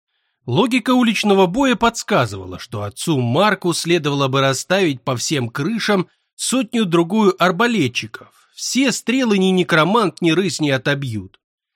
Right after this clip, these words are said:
Но стрелков не было, по крайней мере, на виду. Фес вопросительно взглянул на воительницу, та отрицательно покачала головой. Она тоже не чувствовала врага.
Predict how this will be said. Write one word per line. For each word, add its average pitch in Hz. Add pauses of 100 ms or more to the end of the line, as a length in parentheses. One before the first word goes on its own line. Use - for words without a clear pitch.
(260)
Но 190
стрелков 196
не 143
было, 95 (360)
по 175
крайней 269
мере, 180
на 156
виду. 139 (640)
Фес 220
вопросительно 196
взглянул 165
на 110
воительницу, 110
та 170
отрицательно 120
покачала 127
головой. 147 (480)
Она 233
тоже 208
не 127
чувствовала 113
врага. 123